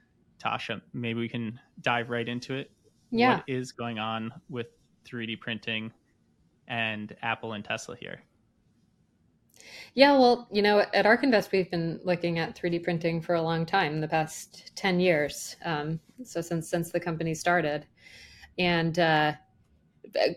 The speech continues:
Speaker 2: a quick recap, um, three D printing is also often used for prototyping. Uh, so it's in the, you know, design to production phase. Um, and, uh, but to, to make its way into an end use part, it's typically, like,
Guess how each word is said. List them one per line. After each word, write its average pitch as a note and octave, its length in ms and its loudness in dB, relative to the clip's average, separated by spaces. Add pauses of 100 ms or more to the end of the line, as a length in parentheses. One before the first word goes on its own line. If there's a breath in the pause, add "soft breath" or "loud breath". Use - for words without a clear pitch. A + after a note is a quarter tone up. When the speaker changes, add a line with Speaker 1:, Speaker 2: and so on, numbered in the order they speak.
(100)
Speaker 2:
a G3 60 6
quick E4+ 240 8
recap, G3+ 580 8 (160)
um, E3 380 2
three B3+ 140 6
D C4+ 60 6
printing A3+ 260 4
is F3+ 80 0
also F#3 280 6
often G3+ 320 4
used G3 180 2
for F3+ 160 4
prototyping. F3 800 2 (200)
Uh, E3+ 260 6
so E3+ 260 4
it's E3 220 0
in E3+ 120 4
the, E3 300 2
you E3+ 120 -2
know, D#3+ 160 2
design E3 800 0 (120)
to F3 120 -2
production F3 840 0
phase. G3 600 4 (600 soft breath)
Um, E3 540 2 (220)
and, E3 420 0
uh, E3 340 4
but - 360 4
to, G#3 200 4
to A3+ 100 4
make C4 140 10
its C4+ 160 4
way A3+ 180 10
into G3+ 220 6
an F3+ 100 2
end F#3+ 160 2
use G3 160 2
part, E3 420 4
it's - 300 -2
typically, G3 540 6
like, D#3+ 400 2